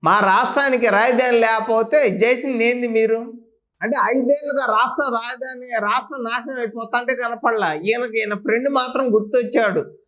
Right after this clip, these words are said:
ఆ ఫ్రెండ్ ఉన్నది ఏ పార్టీలో? వైఎస్ఆర్ కాంగ్రెస్ పార్టీ. రాష్ట్రాన్ని ఐదేళ్లుగా నాశనం చేసి ఆయన ఈయనకి ఫ్రెండ్ అంట. వీళ్ళ కుటుంబం మొత్తం ఒక పార్టీలో,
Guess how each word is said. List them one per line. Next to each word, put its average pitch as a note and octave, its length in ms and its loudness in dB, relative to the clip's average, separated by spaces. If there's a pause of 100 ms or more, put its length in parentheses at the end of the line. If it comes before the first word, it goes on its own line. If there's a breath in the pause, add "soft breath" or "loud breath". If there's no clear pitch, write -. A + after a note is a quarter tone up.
(160 soft breath)
ఆ D3+ 100 2
ఫ్రెండ్ A#3+ 280 2
ఉన్నది B3+ 380 0
ఏ B3 40 4
పార్టీలో? A#3+ 540 -2
వైఎస్ఆర్ A#3 500 0
కాంగ్రెస్ G3+ 500 -6
పార్టీ. F3 300 -2
రాష్ట్రాన్ని A3+ 580 0
ఐదేళ్లుగా A#3 500 -2
నాశనం A3 520 -8
చేసి A3 240 -4
ఆయన A#3+ 300 0
ఈయనకి G#3+ 400 -6
ఫ్రెండ్ A3 400 -2
అంట. D#3 380 -6 (760)
వీళ్ళ B3 280 2
కుటుంబం D4+ 560 4
మొత్తం C#4 300 2
ఒక C4+ 320 0
పార్టీలో, A#3 720 2